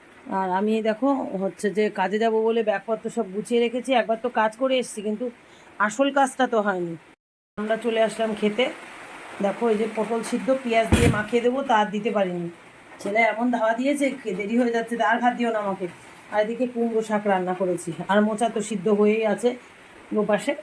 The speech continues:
এবার কি রান্না করবো দেখি, বৃষ্টি তো শুরু হলো, কাজে তো যেতে দেরি হবে, সেজন্য রান্নাবাড়ি করে রেখেই যাবো। টপুর টুপুর পড়ছে। আকাশ যেন একটু খোলসা হয়েছে বন্ধুরা, সাদা সাদা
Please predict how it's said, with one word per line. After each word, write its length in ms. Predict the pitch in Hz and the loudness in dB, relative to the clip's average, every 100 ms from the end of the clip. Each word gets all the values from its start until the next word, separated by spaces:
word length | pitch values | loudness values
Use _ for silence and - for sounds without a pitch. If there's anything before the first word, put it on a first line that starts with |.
| - | 0
এবার 160 | 214 208 | 2 2
কি 60 | 214 220 | 2 4
রান্না 220 | 196 202 185 | 4 2 -2
করবো 180 | 220 208 202 | -2 0 -2
দেখি, 160 | 196 226 | -2 -2
বৃষ্টি 260 | 214 208 226 214 | -2 -2 0 0
তো 40 | 208 | 2
শুরু 160 | 214 214 | 2 4
হলো, 180 | 240 269 202 - - - - - | 6 4 2 -2 -16 -20 -4 2
কাজে 200 | 214 233 | 4 4
তো 60 | 247 | 2
যেতে 180 | 240 233 226 190 | 2 2 0 2
দেরি 200 | 277 285 240 | 4 6 6
হবে, 160 | 196 202 - - - | 4 0 -10 -20 -4
সেজন্য 240 | 208 208 254 240 | 2 4 4 4
রান্নাবাড়ি 400 | 202 202 208 214 214 | 4 2 2 2 2
করে 140 | 196 202 | 2 2
রেখেই 220 | 208 208 185 | 4 4 4
যাবো। 180 | 175 175 170 | 0 0 0
টপুর 260 | 214 214 240 | 0 0 -2
টুপুর 240 | 233 196 208 202 | -2 0 2 0
পড়ছে। 320 | 180 - 170 - - - - _ _ _ _ _ _ _ _ _ _ _ _ _ - - - 240 | -4 -4 -6 -8 -12 -20 -20 _ _ _ _ _ _ _ _ _ _ _ _ _ -20 -20 -8 -6
আকাশ 240 | 214 247 220 | -2 -2 -2
যেন 140 | 254 269 269 | -2 -2 -4
একটু 140 | 254 277 - | -6 -6 -2
খোলসা 380 | 233 233 247 254 | -2 -2 -2 -2
হয়েছে 280 | 226 226 240 220 | -2 -2 -2 -4
বন্ধুরা, 340 | 208 196 254 262 - - - - - - | -4 -4 -4 -6 -8 -20 -20 -20 -20 -14
সাদা 240 | - 202 214 240 | -4 -2 0 -2
সাদা 200 | 240 | -2